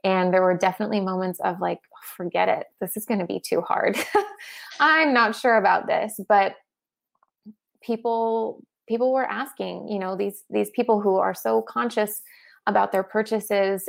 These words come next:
and the trash that they bring into their lives. And then suddenly they feel like they need to stay home for their safety and they're having to place delivery orders, grocery delivery orders from a conventional grocery store. And not only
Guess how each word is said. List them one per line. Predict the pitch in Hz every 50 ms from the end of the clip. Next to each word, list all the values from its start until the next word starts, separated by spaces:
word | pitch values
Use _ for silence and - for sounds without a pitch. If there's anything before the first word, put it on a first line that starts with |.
| - -
and | 190 185 185 185 185 180 175
the | 180
trash | 180 - 208 - 196 190 -
that | - 196 196
they | 196 185
bring | 180 196 190 185
into | 185 185 180 196
their | 185 185 185 180
lives. | 180 180 180 180 180 180
And | - - 190 185
then | 185 185 185 175
suddenly | - 202 196 185 202 190 185 185 185 185 185 185 _ _ _ - _ _ _ _ _ _
they | - - 202 196
feel | - - 202 190
like | 190 185 180 -
they | 196 190
need | 190 190 185 185
to | 190
stay | - - - 190 190
home | 208 - 220 214 208 202
for | - - 180
their | 175 180 185
safety | 180 - 277 277 277 269 - 262 247 240 226
and | 196 185 180
they're | 185 185
having | 185 185 175 185 180
to | 180 175 -
place | - 196 185 185 180 - - -
delivery | 190 185 180 185 180 180 - 190 196 190 190 190 190 190 - - _ _ _ _ _ _
orders, | - 202 190 175 185 185 185 185 185 - 196
grocery | - 202 208 202 - 220 190
delivery | 202 196 190 180 190 190
orders | 185 190 180 185 185 180 -
from | - - 190 185
a | 185
conventional | 180 - 190 185 185 185 180 - 202 190
grocery | 190 214 226 226 - 208
store. | 202 - - 185 175 175 180 180 - - - - - - - _ -
And | - 202 202
not | 208 202 208 -
only | 226 240 254 247 233 214 202 196 202 202